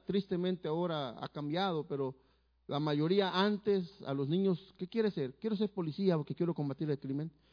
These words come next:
Quiero ser bombero, quiero ser abogado, quiero ser juez. Había niños, yo quiero ser astronauta, quiero ir a las nubes y al cielo y fuera del espacio. Decía tristemente porque con la,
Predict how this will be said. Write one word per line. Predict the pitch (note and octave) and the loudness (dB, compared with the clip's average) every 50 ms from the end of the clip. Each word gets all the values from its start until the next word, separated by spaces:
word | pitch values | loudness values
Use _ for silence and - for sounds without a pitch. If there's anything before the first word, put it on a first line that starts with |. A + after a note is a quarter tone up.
| _ _ _ | _ _ _
Quiero | - G#3 G#3 G3 | 8 10 10 12
ser | F#3 - G#3 G3 | 10 10 8 8
bombero, | F3 E3+ E3 D#3 D3 D#3+ F3+ G3+ G3+ G3+ G3 F#3+ - - - _ _ _ _ - | 8 8 8 8 8 8 6 6 6 4 2 0 -2 -6 -14 _ _ _ _ 6
quiero | G3 G#3 G#3 F#3+ | 8 8 8 8
ser | - G#3 G3+ F#3+ | 6 4 4 4
abogado, | F3 E3 D3+ B2+ C#3+ F#3 G#3+ G#3+ G#3 F#3+ F#3 | 4 2 2 2 2 0 0 0 0 0 0
quiero | F#3 F#3 F#3 F3+ D#3 | 0 -2 -2 -2 -2
ser | - D#3+ D3+ | -4 -6 -8
juez. | - C3+ D#3+ G#3 A3+ A3 G#3+ G3+ - - - _ _ _ - | -6 -4 0 2 2 4 2 2 0 -4 -14 _ _ _ -4
Había | - D#3+ E3+ F#3 F3+ | -2 0 2 2 2
niños, | F3+ G3 G#3 G3+ F#3+ | 2 2 2 2 2
yo | G3 F#3+ | 0 2
quiero | - G#3+ G#3+ F3+ | 2 2 2 2
ser | E3+ G#3+ A3 | 2 -2 -2
astronauta, | G#3 F#3 - F3 E3+ E3 E3 F#3+ A3 A3 G#3+ - G3 F#3 | -4 -4 -4 -4 -4 -4 -2 -2 -2 -2 -2 -4 -6 -6
quiero | - F#3+ G3 G3 G3 | -2 0 4 4 6
ir | G3 F#3+ | 6 4
a | F#3 F3 | 2 0
las | D#3+ D3 C3 - | -2 -4 -4 0
nubes | D#3 F3+ G3 G#3+ G#3 G3+ G3 F#3+ F3+ E3+ | 2 4 6 6 6 4 4 2 2 0
y | E3+ E3 D#3+ | -2 -2 -2
al | D3+ D3 C#3 | -2 -2 -4
cielo | - - F#3 G#3 G#3+ G#3+ G#3 G3+ G3 F#3+ F3+ | 0 2 4 4 6 6 6 6 6 6 6
y | E3 D3+ - - - - _ | 4 2 -2 -10 -20 -20 _
fuera | - F#3+ G3 F#3+ F#3 | 6 8 8 8 8
del | F3 D#3+ D3+ | 6 4 2
espacio. | D3 - - - F3+ F#3+ G#3 - - G3+ G3+ G3+ G3 G3+ - _ _ _ _ _ _ _ _ _ _ _ _ _ _ _ _ _ _ _ _ | 0 -2 -4 -4 -2 -2 -2 -2 -2 0 0 2 0 0 -4 _ _ _ _ _ _ _ _ _ _ _ _ _ _ _ _ _ _ _ _
Decía | - D#3+ E3+ - A3 G#3+ G#3 | -2 -2 0 2 2 2 2
tristemente | - G#3+ G#3+ G#3 - G#3 F#3+ F#3+ G#3+ C4+ B3+ - - | 2 0 0 0 2 0 0 2 0 0 0 -2 -2
porque | E3+ F3+ F#3 F3+ F3+ - F3 E3 E3 D#3 D3+ B2+ A2 - | 0 0 0 0 0 -2 -2 -2 0 0 -2 -4 -6 -8
con | - E3+ E3+ E3 D#3+ | -8 -8 -6 -6 -6
la, | D#3+ D#3 D#3 D#3 D3+ D3 C3+ | -8 -8 -8 -8 -8 -8 -10